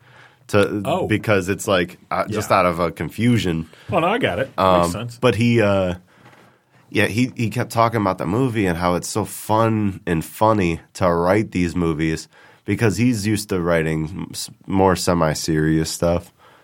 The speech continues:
Speaker 1: and, uh, with a little bit of fun laced throughout. But,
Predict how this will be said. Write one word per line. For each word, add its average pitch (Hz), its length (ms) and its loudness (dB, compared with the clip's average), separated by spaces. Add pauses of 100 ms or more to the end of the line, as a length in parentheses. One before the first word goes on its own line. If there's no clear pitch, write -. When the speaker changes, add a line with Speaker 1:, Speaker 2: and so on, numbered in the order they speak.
(200)
Speaker 1:
and, 85 360 2
uh, 80 460 2 (1080)
with 165 160 2
a 170 60 2
little 127 180 6
bit 104 120 2
of 87 80 0
fun 87 260 -2
laced 82 240 -4
throughout. 78 480 0
But, 76 240 -4